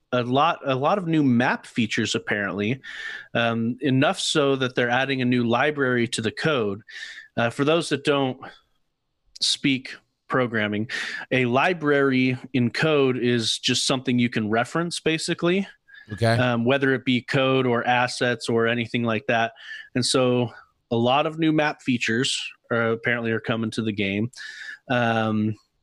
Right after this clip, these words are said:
Speaker 1: new A R code was founded, which makes sense because they keep, uh, absorbing new
Speaker 2: Yeah.
Speaker 1: A R, A R companies to add to the code. Um, so, and there's some new references to sticker inventory,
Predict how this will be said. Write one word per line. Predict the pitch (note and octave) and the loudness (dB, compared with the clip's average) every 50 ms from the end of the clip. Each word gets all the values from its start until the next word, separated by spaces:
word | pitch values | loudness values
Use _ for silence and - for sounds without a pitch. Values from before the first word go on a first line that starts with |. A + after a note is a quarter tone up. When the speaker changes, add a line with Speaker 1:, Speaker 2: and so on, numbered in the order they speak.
| _ _ _ _ _ _ _ _ _ - - | _ _ _ _ _ _ _ _ _ -6 0
Speaker 1:
new | C3 C3 C#3 C#3 C#3 C#3 - | 2 4 4 6 4 4 4
A | - C#3 D3+ D#3 D3+ | 4 2 2 4 4
R | C#3 C#3 D#3 E3+ | 4 2 2 0
code | - - D#3+ D3 D3+ D3 | 0 0 2 2 2 2
was | C#3+ C#3+ C3+ | 0 -2 0
founded, | - D3 C3+ C3 C3 C3+ C#3+ D#3+ D#3 | 0 0 0 0 0 0 0 0 0
which | C3+ B2 A#2+ - - - - - - - - - - - | 0 -2 0 0 -4 -4 -6 -8 -16 -18 -18 -20 -2 0
makes | B2 B2+ C3 B2+ - - - | 2 2 2 0 -2 -4 -2
sense | C3+ B2 B2+ C3 C3+ - | 0 0 0 -2 -4 -4
because | - C3 B2 - B2 A2+ | -4 -4 -2 0 -2 0
they | B2 B2 A#2+ | 0 -2 -2
keep, | - - C3 B2 A2+ - _ | 0 0 0 0 0 0 _
uh, | A#2+ A#2 A2+ A2 A2+ A2+ A2 - - _ _ _ - - _ _ _ _ | 0 2 2 2 0 0 -2 -6 -14 _ _ _ -20 -20 _ _ _ _
absorbing | C3 B2 A#2 G#2+ A#2+ B2 C#3 C#3 B2+ C3+ C3 B2+ B2 B2 A2+ A2+ - | -2 0 0 0 2 2 2 2 2 0 0 2 0 0 -2 -2 0
new | B2+ B2 C3+ C3 C3 C3 B2+ B2+ B2 B2 G#2 | 0 2 2 4 4 4 4 2 0 -2 -2
Speaker 2:
Yeah. | A2 A#2 A#2 A2+ B2+ B2+ C3 | 2 2 4 4 4 4 4
Speaker 1:
A | B2+ | 4
R, | A#2+ B2+ B2+ B2+ - - - - - - | 2 2 2 0 0 -2 -4 -4 -4 -2
A | C#3+ C3+ C#3+ | 0 0 2
R | C3 C3 C3+ C3 | 2 2 0 0
companies | - - C3+ B2 B2 B2+ A#2 A#2+ A#2+ B2+ C3 C3+ - - - - | -2 -2 -2 -2 -2 0 0 2 2 2 0 0 -2 -4 -2 -2
to | - C#3 - | -2 0 0
add | A#2 B2 B2+ B2+ B2+ B2 | 2 2 2 0 -2 -2
to | - B2 | -6 -4
the | A2 A#2 | -4 -4
code. | - - B2+ A#2+ A#2 A#2 B2 B2+ - - - - - - - - - - - - _ _ _ _ | -2 0 0 0 2 0 0 -2 -4 -10 -16 -16 -14 -14 -14 -16 -16 -20 -20 -20 _ _ _ _
Um, | - B2+ B2+ B2 B2 A#2+ A#2 A#2 A2+ A2 A2 A2 A2 G#2+ - _ _ _ _ _ _ _ _ _ _ _ _ | -2 0 0 0 0 0 0 0 -2 -2 -2 -4 -6 -6 -10 _ _ _ _ _ _ _ _ _ _ _ _
so, | - - - - - C#3 B2+ A#2+ A#2+ A#2+ A#2+ | -4 -2 -2 -2 0 2 2 2 4 2 2
and | A#2+ B2+ | 2 2
there's | C3 B2 - | 0 0 0
some | - C3 B2+ B2+ | 2 2 4 4
new | C3+ C#3 | 4 4
references | C3+ C3+ C3+ C3 C#3+ C3 - - A#2 - | 2 2 2 0 -2 -2 -2 -2 -2 -2
to | - - | -2 -2
sticker | - - G#3+ G#3 G#3 G#3 F#3+ | 0 0 0 -2 0 0 0
inventory, | F#3+ F#3 F#3 F#3 - F#3 F#3 F#3 F#3 F3+ F#3 F#3 | 0 0 -2 -2 0 0 2 2 2 2 0 -2